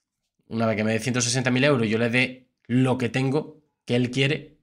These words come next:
ya no voy a poder sacarle más dinero. Entonces voy a intentar sacarle más". Es, es, es mi opinión de lo que yo creo, de lo que yo creo que, que va a suceder, ¿vale? No es información.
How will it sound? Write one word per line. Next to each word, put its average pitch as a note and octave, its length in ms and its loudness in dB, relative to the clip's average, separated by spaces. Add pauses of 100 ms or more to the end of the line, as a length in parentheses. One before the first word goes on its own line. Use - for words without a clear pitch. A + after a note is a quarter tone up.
(120)
ya B2+ 260 0
no D#3 100 2
voy E3+ 160 2
a C#3 120 4
poder B2 420 0 (240)
sacarle A#2 600 0
más G#2+ 200 -2
dinero. C3+ 540 0 (1120)
Entonces A#2+ 580 0
voy C3 180 2
a E3 40 2
intentar C#3 420 0
sacarle G#2 440 -2
más". C3 260 0
Es, C3 60 0 (200)
es, E3 400 -2
es C3 100 -2
mi F3 180 2
opinión C#3+ 400 0
de F3 80 2
lo B2+ 100 0
que A#2 100 -4
yo D3 240 -2
creo, D#3 500 2 (640)
de A2+ 200 0
lo A#2 100 2
que A#2 100 0
yo D3 140 2
creo F#3+ 160 2
que, D#3 180 -2 (100)
que C3 120 0
va B2 80 0
a C#3+ 40 -2
suceder, C3+ 680 -2 (400)
¿vale? A2 400 0
No A#2 180 0
es A#2+ 120 -2
información. B2+ 760 -2